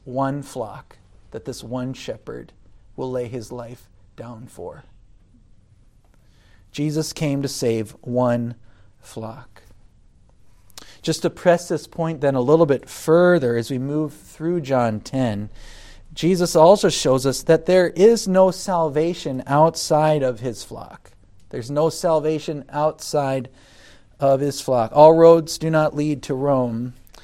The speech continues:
in the sense. So the Jews are debating with Jesus.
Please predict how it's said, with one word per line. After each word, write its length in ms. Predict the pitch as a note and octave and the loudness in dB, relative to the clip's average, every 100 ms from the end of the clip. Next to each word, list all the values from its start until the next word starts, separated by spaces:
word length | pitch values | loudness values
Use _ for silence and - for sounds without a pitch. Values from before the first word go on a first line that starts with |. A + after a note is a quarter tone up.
| - - - | -20 -20 -10
in 100 | C3 | -6
the 80 | |
sense. 800 | C3 - D3+ G#2 - - - - _ - - - - | -6 0 0 0 -6 -14 -14 -16 _ -20 -20 -20 -20
So 280 | - - F3 | -6 6 6
the 120 | D#3+ | 6
Jews 440 | D#3 B2 G3+ A#3 G3 | 0 0 2 4 4
are 100 | F3 | 4
debating 500 | D#3 E3 F#3+ A#3+ F3 | 4 6 4 4 0
with 160 | B2+ | -4
Jesus. 760 | - D#3 D#3+ A#2 A2 - - | -4 -6 -4 -6 -12 -16 -20